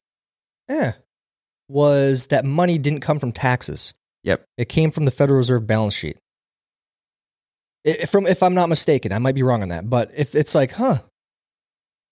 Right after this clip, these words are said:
Speaker 1: I, I don't, you know, if th-, this is a, it, it actually is a big problem, the, uh, dis-, uh, distribution of wealth, and it's getting worse and worse. And part of that is the Federal Reserve.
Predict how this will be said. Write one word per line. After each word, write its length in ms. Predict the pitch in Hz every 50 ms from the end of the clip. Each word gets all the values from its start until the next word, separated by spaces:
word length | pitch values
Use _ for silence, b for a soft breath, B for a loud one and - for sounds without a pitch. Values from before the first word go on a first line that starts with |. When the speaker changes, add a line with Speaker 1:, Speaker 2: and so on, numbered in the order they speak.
| _ _ _ _
Speaker 1:
I, 300 | - 170 233 262 285 254 - -
I 140 | 233 247 285
don't, 220 | 330 339 285 - _ _ -
you 80 | 208 220
know, 240 | 185 147 175 190 - _
if 140 | - 160 -
th-, 480 | - - - 165 147 151 170 196 - 196
this 160 | 208 214 -
is 80 | 220 165
a, 60 | 143 123 -
it, 220 | - 165 160 - 180
it 80 | 170
actually 280 | 170 175 175 - - 165
is 100 | 170 147
a 40 | 127
big 160 | 147 143 127
problem, 340 | - 143 107 92 98 110 - _ _ _ _ _ _ _ _ _ _ -
the, 240 | 131 131 127 127 123
uh, 240 | 117 113 110 107 107
dis-, 260 | 113 123 117 - - - _ _ -
uh, 60 | - 120
distribution 720 | 113 - 143 131 131 131 - - 135 127 123 - 120 107
of 60 | 107
wealth, 340 | 117 104 92 98 - - - _ _ _ _ _ _ -
and 60 | 120
it's 100 | 123 -
getting 200 | - 151 135 127
worse 200 | 120 127 123 -
and 100 | - 120
worse. 240 | 113 110 107 104 - -
And 280 | 123 123 120 117 -
part 160 | - 135 131
of 60 | 127 120
that 120 | 117 113
is 120 | 113 110
the 40 | 120
Federal 220 | - - 117 120 117
Reserve. 320 | 110 107 101 101 101